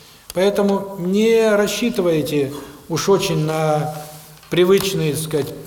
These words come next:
причинно-следственный ход вещей. Сейчас такое время, когда может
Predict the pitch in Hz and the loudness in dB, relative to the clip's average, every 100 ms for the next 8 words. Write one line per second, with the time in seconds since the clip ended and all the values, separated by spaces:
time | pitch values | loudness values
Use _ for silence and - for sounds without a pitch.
0 | - 165 151 185 165 - 170 151 156 135 | -6 -4 0 0 0 0 -2 -2 -4 -2
1 | 156 143 147 - 117 104 143 131 202 202 | -4 -2 -6 -4 -6 -8 -8 -2 -2 0
2 | 170 180 160 165 226 156 139 135 151 147 | -4 -2 -2 2 2 0 -4 -6 -6 -4